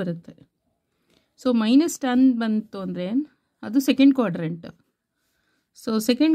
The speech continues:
quadrant is cot pi by two plus angle. Angle is theta by two. So, here R, L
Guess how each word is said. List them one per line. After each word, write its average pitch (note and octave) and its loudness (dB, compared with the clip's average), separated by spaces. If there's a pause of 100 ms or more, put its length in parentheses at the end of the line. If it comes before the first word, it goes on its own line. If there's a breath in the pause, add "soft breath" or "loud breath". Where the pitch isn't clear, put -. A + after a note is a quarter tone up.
quadrant G3+ -4
is G4 -10 (340)
cot A#3 -2 (760)
pi G3+ -2 (100)
by A#3+ 4 (120)
two C#4+ -2 (100)
plus C4 -2 (560)
angle. F3+ -4 (260)
Angle C4 4
is F4+ -12 (100)
theta F#3 -8
by E3 -6 (100)
two. - -20 (1300)
So, B3+ -2 (140)
here B3+ 2 (140)
R, A3 -2 (400)
L - 2